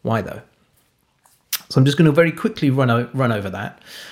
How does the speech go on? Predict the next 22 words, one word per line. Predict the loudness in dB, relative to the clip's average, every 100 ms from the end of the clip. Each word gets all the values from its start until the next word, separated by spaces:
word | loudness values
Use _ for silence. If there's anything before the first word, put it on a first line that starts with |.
| -20 -12
so | -2 -2
that |
you | 0
understand | -4 -4 -6 -6
what | -6
that | -6 -4
means. | 0 0 0 -6 -12 -8
Um, | -4 -4 -2
and | -4
this | -4
is | -6 -6
an, | -4 -6 -6
an | -4 -4 -4
idea, | -6 -6 -4 -2 -2
a | -6
framework | -2 2 2 2 0
to | -2 -6
get | -4 -8 -8 -2
over | 2 2 0 -4 -6 -10
blank | -4 -2 -4 -8
timeline | -10 -8 -6 -8 -8
syndrome. | -8 -6 -8 -8 -10